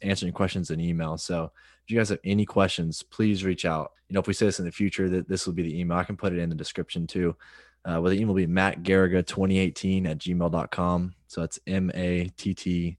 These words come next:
G A R R I G A two zero one eight at gmail dot com. So if you guys have any questions, comments, concerns, any feedback, we would love to hear from you guys. So,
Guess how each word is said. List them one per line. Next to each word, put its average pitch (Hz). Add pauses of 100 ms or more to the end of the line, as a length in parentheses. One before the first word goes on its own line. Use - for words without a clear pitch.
G 90
A 85
R 85
R 82 (120)
I 85
G 80
A 82 (460)
two 101
zero 90
one 85
eight 80 (260)
at 87
gmail 82
dot 80
com. 76 (420)
So 101
if 87
you 101
guys 98
have 87
any 104
questions, 98
comments, 95
concerns, 92
any 78
feedback, 87
we 90
would 82
love 85
to 85
hear 82
from 80
you 78
guys. -
So, -